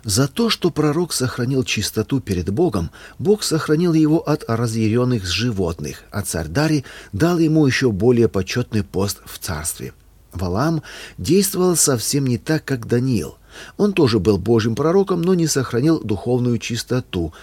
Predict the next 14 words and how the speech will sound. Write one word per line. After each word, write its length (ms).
и 100
был 260
облечён 560
в 60
своём 320
беззаконии. 720
Бессловесная 800
ослица, 500
проговорив 580
человеческим 800
голосом, 480
остановила 800
безумие 520
пророка. 600